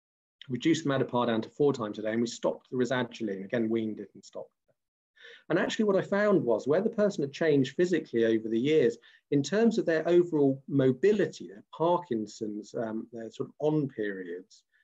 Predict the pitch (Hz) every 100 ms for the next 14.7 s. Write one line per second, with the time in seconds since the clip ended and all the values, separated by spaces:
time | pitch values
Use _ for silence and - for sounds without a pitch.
0 | _ _ 165 156 143 160 214 196 175 -
1 | 135 123 - 143 131 123 151 156 113 98
2 | 104 110 - 117 107 - 120 117 110 101
3 | 104 107 107 - 120 127 104 127 131 151
4 | - 208 202 - 151 156 - 165 135 113
5 | 139 160 - 139 135 - _ _ 165 175
6 | - - 147 165 - 139 156 - 123 104
7 | - 104 101 - 101 98 104 - - -
8 | 131 113 139 - 135 120 - - 160 135
9 | - - 107 98 - 107 101 98 98 92
10 | 90 - 95 - _ _ - _ 127 131
11 | - 196 202 226 214 196 160 139 131 139
12 | 139 131 131 127 120 123 113 123 - 117
13 | 120 120 110 110 147 160 160 156 135 120
14 | - - 123 120 - - 117